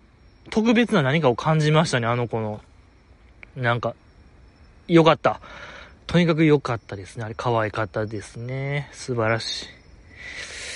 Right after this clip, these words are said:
感じでございますけども。うーん。あ、そうね。伊予木真央ちゃんが振り返ってましたけども、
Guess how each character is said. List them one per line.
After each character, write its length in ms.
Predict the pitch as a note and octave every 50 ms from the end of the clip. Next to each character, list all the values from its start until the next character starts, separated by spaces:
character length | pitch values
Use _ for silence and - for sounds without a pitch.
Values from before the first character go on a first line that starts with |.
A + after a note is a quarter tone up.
| - - - - - - -
感 340 | - - - C3+ C3+ C3+ C3+
じ 160 | B2+ B2+ B2+
で 100 | A#2+ C3+
ご 140 | B2 C3 C3
ざ 180 | B2 C3 B2+ B2+
い 80 | B2+
ま 140 | B2 A#2+ A#2
す 220 | - - - -
け 140 | - - C3
ど 120 | A#2+ B2+ A#2+
も。 400 | A#2+ A#2+ C3 C3+ C3+ B2+ A#2 A#2+ C3 - - - - - - - - - - - - - - - - -
う 20 |
ー 1040 | C3+ C3+ C3+ C3 B2+ B2+ B2+ B2+ B2 B2 B2 B2 B2 B2 A#2+ B2 A#2+ A#2+ A#2+ A#2+ A#2 A#2
ん。 60 | - - - - - - - - - - - - - - - - - - - - - - - - - - - - - - - - - - - - - - - - - - - - - - - -
あ、 220 | C#3+ C3+ C3 C3
そ 200 | - - E3 D3
う 40 | C3+
ね。 260 | C3+ D3 D#3 D3 - - -
伊 100 | D#3 E3+
予 120 | F#3 E3+
木 140 | D3 - D3
真 160 | C#3 D3+ E3 E3+
央 60 | D#3+
ち 120 | C#3 -
ゃ 60 | C3+ C3
ん 40 |
が 120 | B2 A#2+ A2+
振 140 | - - E3+
り 100 | F3 -
返 160 | F3+ F3 F3+
っ 40 | E3
て 100 | E3+ F3+
ま 120 | F#3 G3
し 60 | F#3+ -
た 100 | E3+ C#3+
け 80 | C#3+
ど 120 | C3 B2+ A2+
も、 260 | A#2+ C3 C3+ A2+